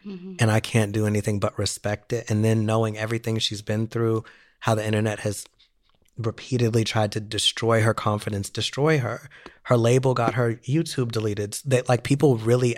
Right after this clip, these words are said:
Speaker 2: actively try to, like, come around her to stop her from winning.
Speaker 1: Mm-hmm.
Speaker 2: I'm just like, it makes me love her and support her that much more because I'm like, "Bitch, same."
Speaker 1: Mm-hmm.
Speaker 2: I really like people that are excellent despite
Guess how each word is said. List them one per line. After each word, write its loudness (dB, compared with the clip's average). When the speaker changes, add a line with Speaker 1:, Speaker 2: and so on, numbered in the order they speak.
Speaker 2:
actively -2
try -4
to, -6
like, -6
come 2
around 2
her 0
to -6
stop -2
her 2
from -2
winning. -2
Speaker 1:
Mm-hmm. -10
Speaker 2:
I'm 4
just 0
like, 0
it 2
makes 4
me 0
love 2
her -2
and -4
support -4
her 0
that -2
much -6
more -2
because -6
I'm -2
like, -6
"Bitch, -4
same." -2
Speaker 1:
Mm-hmm. -12
Speaker 2:
I 6
really 6
like 0
people -4
that 2
are 2
excellent -4
despite -2